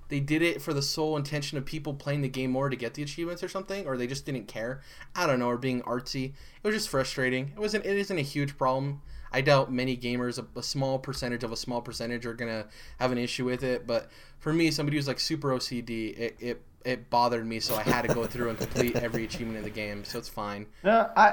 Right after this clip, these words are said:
Speaker 2: I understand. So in my car, you know, whenever I change the volume, it gives me a number, and it, it has to be a multiple of five to me. I just can't, I can't have the volume at seventeen. It has to be fifteen or twenty.
Speaker 1: Oh, wow.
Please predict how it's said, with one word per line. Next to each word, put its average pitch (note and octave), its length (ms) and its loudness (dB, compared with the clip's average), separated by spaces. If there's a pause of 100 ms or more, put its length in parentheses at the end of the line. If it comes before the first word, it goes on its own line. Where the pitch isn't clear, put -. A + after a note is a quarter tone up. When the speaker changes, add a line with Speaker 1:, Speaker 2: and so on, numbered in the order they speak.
Speaker 2:
I G#3 180 10
understand. C#3 580 4
So C#3 200 4
in C#3+ 80 4
my C#3 160 8
car, B2 360 8
you C3+ 120 2
know, A#2 100 6
whenever A#2+ 240 8
I A2+ 80 8
change A#2 240 0
the A#2 80 0
volume, G#2+ 680 4
it A2+ 100 -8
gives A#2 200 0
me A2 140 2
a G#2+ 40 4
number, G#2+ 400 4
and A#2 120 4
it, - 200 0 (400)
it - 220 -6
has C#3 300 6
to C3 100 2
be B2 120 4
a A#2 60 6
multiple A2+ 400 6
of A2+ 120 0
five - 340 0
to - 80 -14
me. - 220 -6 (340)
I A#2 60 -16
just A2 180 -8
can't, B2 180 0
I B2 80 6
can't D3+ 220 8
have C#3 260 6 (200)
the C3+ 60 -6
volume B2 340 10
at A#2 80 0
seventeen. A#2 560 2
It - 80 -8
has A#2 160 -8
to - 40 -20
be G#2+ 100 -12
fifteen G#3 600 2 (100)
or - 60 -12
twenty. - 400 -4 (840)
Speaker 1:
Oh, F3 120 -2
wow. F#3+ 220 -2